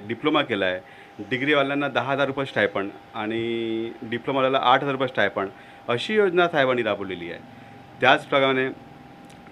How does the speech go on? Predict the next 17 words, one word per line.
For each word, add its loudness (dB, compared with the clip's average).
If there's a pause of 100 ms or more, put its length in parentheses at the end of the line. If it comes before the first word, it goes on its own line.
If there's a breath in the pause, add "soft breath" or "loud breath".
(280)
महिलांना 4
आमच्या -2
वर-, 2
व-, 2
वर्षाचे -2
तीन -4
सिलेंडर -2
देण्याचंही -2
साहेबांनी 0
कबूल -4
केलेलं -4
आहे. -8 (1120)
तसंच 2 (640)
शेतकऱ्यांना 2 (840)
तीन 0
एच 0
पी, -6